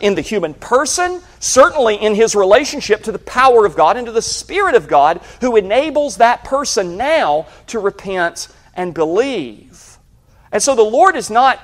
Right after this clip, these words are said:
saving the world kind of by half measures. He's not just offering this potential salvation and hoping that eventually many people will avail themselves of it. He doesn't just give a person enough grace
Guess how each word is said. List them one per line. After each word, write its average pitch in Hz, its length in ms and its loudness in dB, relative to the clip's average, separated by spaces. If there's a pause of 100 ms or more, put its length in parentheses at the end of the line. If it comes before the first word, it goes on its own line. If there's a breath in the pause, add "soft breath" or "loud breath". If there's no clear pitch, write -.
(120)
saving 247 560 -2
the 208 80 0
world 202 420 2
kind 208 220 -6
of 151 80 -10
by 160 140 0
half 156 360 -6
measures. 151 480 -8
He's 185 200 -14
not 240 180 0
just 233 160 -10
offering 233 400 0
this 185 160 -10
potential 269 480 -10
salvation 170 1000 -2 (260 loud breath)
and - 120 -4
hoping 190 800 0
that 175 300 0
eventually 185 640 -2
many 208 260 -10
people 202 380 -8
will 165 180 -4
avail 190 280 -2
themselves 156 500 -4 (100)
of 302 220 0
it. - 260 -12 (360 soft breath)
He 226 100 -2
doesn't 262 320 2
just 220 280 -6
give 294 280 0
a 269 60 4
person 226 420 -2
enough 196 360 0
grace 180 540 0